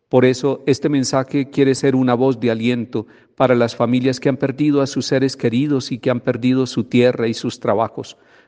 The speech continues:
Nos unimos con todas las víctimas de esta catástrofe natural y pedimos al Dios de la vida, a Jesucristo el Señor, que sabe de dolor porque asumió nuestra condición humana, que murió en la cruz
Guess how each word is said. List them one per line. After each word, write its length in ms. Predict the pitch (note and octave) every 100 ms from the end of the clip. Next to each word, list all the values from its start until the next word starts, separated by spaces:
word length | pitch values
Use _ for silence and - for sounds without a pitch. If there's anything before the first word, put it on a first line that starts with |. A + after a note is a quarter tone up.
| -
Nos 240 | C3 B2
unimos 420 | B2 C3 C3+ C3
con 240 | - B2 A2+
todas 280 | C#3+ C3+ B2+
las 180 | A#2
víctimas 560 | A#2 A#2+ - A2 A2 - _ _ -
de 240 | A#2 A#2+
esta 220 | A#2 C3
catástrofe 720 | B2 A#2+ B2+ A#2+ - A#2 -
natural 640 | A2+ G#2+ A#2 A2 G#2 - - _ _ _ _ _ _ _
y 100 | D#3+
pedimos 500 | C3 B2 C#3 D3 C#3
al 160 | C#3 A2+
Dios 180 | C#3+ C3
de 100 | C3+
la 100 | A#2
vida, 360 | B2+ A2 G#2 - _
a 60 | C3
Jesucristo 680 | - C#3 - - D3+ C#3+ D#3
el 100 | C#3
Señor, 440 | - A#2 B2 A#2+
que 140 | - B2
sabe 420 | - D3+ D3 D3
de 120 | C3+
dolor 480 | B2 A#2 A#2 B2+ A#2 - - _
porque 240 | C3 -
asumió 420 | A#2+ - A#2 B2+ C3+
nuestra 340 | C#3 C3 B2
condición 520 | C3 A#2 A2 - B2+
humana, 420 | B2 A#2+ A#2 G#2+ - _ _ _
que 140 | C#3
murió 300 | B2 A#2+ C3+
en 120 | C3
la 120 | C3
cruz 420 | C3 C#3+ C3 -